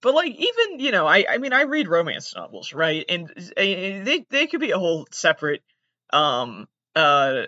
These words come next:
uh, uh, and it probably will be a whole separate, uh,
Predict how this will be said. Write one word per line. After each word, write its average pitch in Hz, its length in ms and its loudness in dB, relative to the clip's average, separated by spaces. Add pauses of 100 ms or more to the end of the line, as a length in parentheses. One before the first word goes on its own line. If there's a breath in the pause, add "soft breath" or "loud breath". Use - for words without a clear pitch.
uh, 135 680 0
uh, 127 360 2
and 226 100 6
it 254 100 2
probably 339 280 -2
will 135 200 -2
be 127 120 -6
a 120 80 -2
whole 156 160 -4
separate, 151 600 -2
uh, 143 380 -2